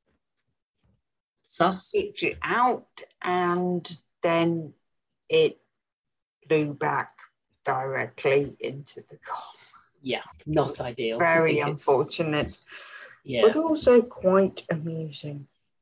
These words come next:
Speaker 1: Yeah, you gotta, you gotta find the fun in these things, haven't you, at the end of the day? But, um, yeah, you're absolutely right. It wasn't, wasn't the most of, in, in sort of fun fixtures in terms of the weather, but a good win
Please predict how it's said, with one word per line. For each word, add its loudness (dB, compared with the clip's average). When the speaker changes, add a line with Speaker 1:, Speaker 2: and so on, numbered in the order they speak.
Speaker 1:
Yeah, 6
you -2
gotta, 0
you 2
gotta 2
find -4
the -12
fun -4
in -8
these -8
things, -6
haven't -6
you, -2
at -10
the -4
end -4
of -8
the -8
day? 2
But, -4
um, 0
yeah, 4
you're 0
absolutely -4
right. -2
It -6
wasn't, -4
wasn't -2
the -2
most 0
of, -4
in, 2
in 2
sort -4
of -4
fun 4
fixtures 2
in -4
terms 0
of -8
the -6
weather, 4
but 0
a -2
good 4
win 2